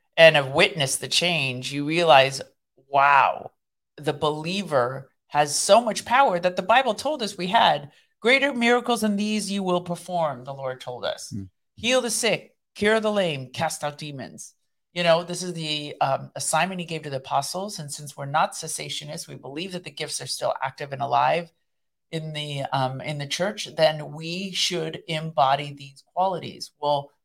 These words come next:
Speaker 1: how do we get the strength and the courage to embody those qualities? How do we recognize someone that's mentally ill versus someone that's demonized? How do we recognize somebody that is,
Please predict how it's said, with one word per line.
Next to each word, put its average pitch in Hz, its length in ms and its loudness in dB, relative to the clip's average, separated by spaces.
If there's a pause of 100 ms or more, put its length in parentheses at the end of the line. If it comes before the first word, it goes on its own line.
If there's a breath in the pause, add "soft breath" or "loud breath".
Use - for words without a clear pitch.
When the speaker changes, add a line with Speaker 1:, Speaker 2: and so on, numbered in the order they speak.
(340)
Speaker 1:
how 165 480 4
do 180 100 -6
we 175 140 -6
get 147 420 4
the 151 60 -12
strength 165 440 -6
and 143 120 -8
the 135 40 -6
courage 156 440 -6
to 151 100 -10
embody 143 380 2
those 127 200 -8
qualities? 147 440 -4
How 196 360 4
do 220 120 -8
we 147 160 -6
recognize 143 1120 -2 (320)
someone 165 400 -2
that's 139 260 -6
mentally 156 460 -4
ill 147 280 0
versus 135 360 -8
someone 131 260 -4
that's 123 200 -10
demonized? 120 600 -4
How 151 200 2
do 196 100 0
we 175 160 -4
recognize 147 800 0
somebody 147 440 -4
that 127 180 6
is, 123 280 -6